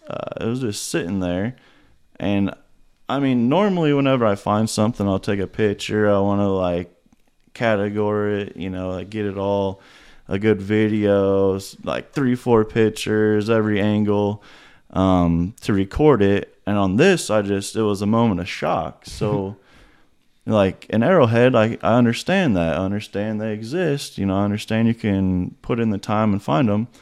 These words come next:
Speaker 1: Well, now I'm looking at a mammoth tooth, the creature that died twelve thousand years ago,
Speaker 2: Hmm.
Speaker 1: and it's nearly pristine. And then you become a believer in other things, and those things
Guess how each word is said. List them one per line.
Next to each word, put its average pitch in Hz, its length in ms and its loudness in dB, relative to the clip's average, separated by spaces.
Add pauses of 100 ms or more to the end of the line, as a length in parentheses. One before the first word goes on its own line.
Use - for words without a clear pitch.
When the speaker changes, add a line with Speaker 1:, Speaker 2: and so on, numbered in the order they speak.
(460)
Speaker 1:
Well, 110 140 0
now 156 200 4
I'm 151 120 2
looking 127 320 2
at 101 100 2
a 92 60 2
mammoth 104 480 2
tooth, 95 400 -2
the 104 100 -8
creature 117 440 -2
that 95 160 -2
died 104 280 2
twelve 107 280 0
thousand 104 340 0
years 123 260 -2
ago, 98 300 2
Speaker 2:
Hmm. 110 60 4
Speaker 1:
and 107 100 4
it's - 340 -6
nearly 127 320 2
pristine. 135 800 -2 (640)
And 98 600 2 (240)
then 143 640 2
you 120 180 2
become 120 500 -2
a 131 80 2
believer 113 460 0
in 98 80 0
other 104 260 4
things, 92 500 -4
and 104 120 0
those 110 220 -2
things 107 580 0